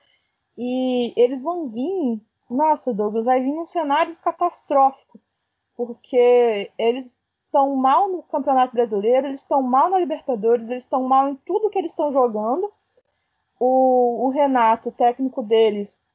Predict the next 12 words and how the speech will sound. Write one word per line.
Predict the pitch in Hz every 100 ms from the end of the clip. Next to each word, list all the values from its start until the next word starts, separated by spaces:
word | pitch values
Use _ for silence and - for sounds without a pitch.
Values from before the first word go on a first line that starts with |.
| _ _ _
dizem | 208 196 247 370 370 349 349
que | - - 254
se | - - 330
perder | - 359 330 262
o | 277
Grenal | 269 240 262 247 247
do | 233
meio | 240 240
de | -
semana, | 240 220 220 226 214 202 _ _ _ _ _ _
vai | 240 226 254 254
cair. | 381 359 285 233 247